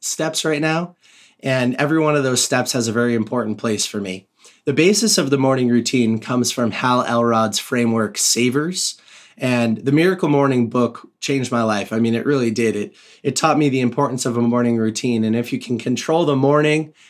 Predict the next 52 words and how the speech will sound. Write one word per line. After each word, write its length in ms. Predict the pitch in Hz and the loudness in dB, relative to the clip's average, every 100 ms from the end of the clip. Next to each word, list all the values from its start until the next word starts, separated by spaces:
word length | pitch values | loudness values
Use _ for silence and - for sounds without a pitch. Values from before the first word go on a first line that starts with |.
| _ | _
and 160 | 120 127 | 0 2
you 80 | |
can 180 | 120 123 | 2 -2
control 460 | - 127 - 135 131 | -2 -4 -2 0 0
the 200 | 123 123 | 0 2
evening, 540 | 139 135 139 143 143 _ _ _ | 2 2 2 0 -2 _ _ _
if 140 | - | -6
you 80 | 123 | -2
can 280 | 117 107 104 | 2 2 2
bookend 480 | 143 139 131 131 | 0 2 2 2
your 160 | 120 117 | 4 4
days, 480 | 107 117 127 131 - | 4 4 4 2 -2
to 120 | 110 | -6
tie 220 | - 120 | -4 -2
it 80 | 117 | -2
back 200 | 120 117 | -4 -4
to 100 | - | -4
books, 460 | 110 131 135 - - - - - | -2 -2 -2 -6 -8 -12 -20 -4
then 100 | 131 | 0
you 60 | |
have 100 | 123 | 2
a 60 | 123 | 4
much 300 | 127 143 - | 2 2 0
better 200 | 131 120 | 0 0
chance 360 | 110 123 117 117 | 0 -2 -2 -2
at 100 | 117 | -4
what's 300 | 113 - _ _ _ _ | -4 -6 _ _ _ _
in 180 | 139 120 | 0 0
between. 520 | 117 - 127 104 - | 0 0 0 0 -2
You 100 | 110 | -2
have 100 | 107 | 0
a 20 | |
much 240 | 123 127 | 0 0
better 180 | - 120 | -2 -2
chance 320 | 110 120 117 | -2 -2 -2
at 120 | 107 - | -4 -4
controlling 720 | 127 - 147 135 135 127 123 | -2 0 2 2 2 2 4
the 80 | 117 | 4
meat 200 | 117 120 | 4 2
of 120 | 107 | 0
your 140 | 104 | -2
day. 360 | 101 107 95 - _ - - - | -2 -2 -4 -10 _ -20 -20 -6
And 120 | 165 | -2
so 100 | - | 2
the 60 | 175 | 4
morning 280 | 175 208 190 | 6 4 2
routine 280 | 170 170 | 2 2
has 120 | 156 143 | 0 0
been 140 | 123 | -2
great 260 | 110 127 131 | 0 -2 -2
for 160 | - | -2
me. 300 | 107 98 95 | -2 -2 -6